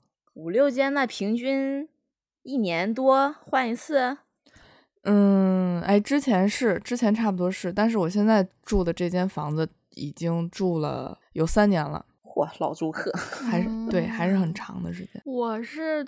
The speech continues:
Speaker 3: 租过四次，然后上一间，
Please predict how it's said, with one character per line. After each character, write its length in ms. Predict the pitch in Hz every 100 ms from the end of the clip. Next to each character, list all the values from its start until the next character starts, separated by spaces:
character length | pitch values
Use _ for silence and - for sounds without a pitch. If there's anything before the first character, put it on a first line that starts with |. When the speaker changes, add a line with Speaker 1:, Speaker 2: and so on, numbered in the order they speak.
| _
Speaker 3:
租 340 | - 262 269 269
过 400 | 269 254 247 247
四 500 | - - - 285 202
次， 440 | - - 208 117 - -
然 160 | - 214
后 240 | 240 233
上 380 | 247 - 320 269
一 160 | 233 214
间， 420 | 208 208 196